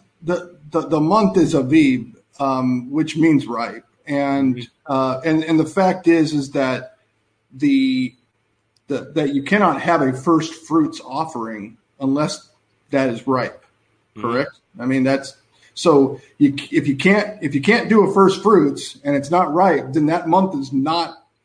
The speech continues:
Speaker 1: you cannot celebrate the, the feast of, um, uh, first fruits,
Speaker 2: Hmm.
Speaker 1: which is resurrect, the resurrection. It's, uh,
Speaker 2: I
Speaker 1: it's
Speaker 2: think,
Speaker 1: on,
Speaker 2: uh, I think
Speaker 1: on
Speaker 2: you
Speaker 1: the first
Speaker 2: just
Speaker 1: day of the
Speaker 2: answered
Speaker 1: week.
Speaker 2: your prior question then.
Speaker 1: Yeah.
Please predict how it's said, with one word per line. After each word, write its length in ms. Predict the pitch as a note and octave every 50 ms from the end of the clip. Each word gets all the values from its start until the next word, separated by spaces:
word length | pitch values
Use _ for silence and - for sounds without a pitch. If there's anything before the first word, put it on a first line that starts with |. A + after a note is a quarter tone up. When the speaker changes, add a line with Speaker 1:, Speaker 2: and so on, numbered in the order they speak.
| _
Speaker 1:
you 100 | - C#3 C#3
cannot 340 | - F3 F#3 F3 E3+ - -
celebrate 640 | F#3 F3 F3 F3 D3+ D3 D3+ D3+ C#3+ C#3+ D3 C#3+ - _ _ _ _ _ _ _ _ _ _ _ _ _ _ -
the, 360 | C3+ D3 D#3+ D3+ D3 C#3+ C#3
the 100 | C#3+ C#3+ C3+
feast 380 | - - E3 D#3+ D#3 - -
of, 420 | E3+ D#3 D3 C#3+ C3+ C3 B2+ - - - D3
um, 540 | C#3 C3+ C3 C3 C3 B2+ B2+ B2+ B2+ - -
uh, 240 | - C#3+ C3+ C3+ B2+ B2
first 260 | - F#3 G3 F#3+ F#3+
fruits, 360 | - G#2+ G2 - _ - - _ _ _ _ _ _ _ _ _ _ _ _ _ _ _ _ _ _ -
Speaker 2:
Hmm. 60 | B2 C#3
Speaker 1:
which 140 | C#3 -
is 140 | D3+ C3 B2+ C#3
resurrect, 520 | D3 C#3+ C#3 C#3 C#3 C#3+ C#3+ C#3+ C#3+ C#3+
the 100 | C#3+ C#3
resurrection. 800 | C3+ C#3 C#3 C3+ C3 C#3 C#3+ D#3 - - - - E2 F2 E2 - _
It's, 100 | - -
uh, 280 | B2+ A2+ G#2+ G#2 G#2 G2+ -
Speaker 2:
I 40 |
Speaker 1:
it's 120 | A#2+ - -
Speaker 2:
think, 260 | A2+ C3+ C3+ A#2 -
Speaker 1:
on, 80 | A#2+ G#2+ G#2+
Speaker 2:
uh, 180 | G2+ F#2+ F2+ - - B2+ _ _ _ _ _
I 60 | - A#2
think 120 | D3+ A#3+
Speaker 1:
on 60 | A#3
Speaker 2:
you 40 | E3+
Speaker 1:
the 40 | C#3
first 160 | C#3+ C3+ B2
Speaker 2:
just 0 |
Speaker 1:
day 60 | - C3+
of 40 | C3+
the 40 | C3 C3+ D3+
Speaker 2:
answered 80 | D3+ A#2+
Speaker 1:
week. 100 | A2 G#2
Speaker 2:
your 100 | A2+ A2
prior 320 | G#2 - - C#3 C3 A#2+ F#2+
question 560 | - - - D3 D3 B2+ - - G2 F2+ E2+
then. 240 | E2 E2 D2+ C#2+ - _ _ _ _ _ _ _ _ -
Speaker 1:
Yeah. 220 | E3 E3+ - -